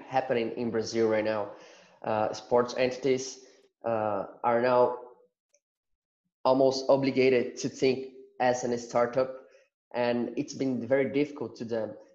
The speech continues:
That's, that's why they, they are asking our help for, for, for this process. And, um,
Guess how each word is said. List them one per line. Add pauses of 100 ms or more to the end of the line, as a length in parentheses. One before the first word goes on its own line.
That's,
that's
why
they,
they
are (100)
asking
our
help
for, (100)
for,
for
this
process. (480)
And,
um,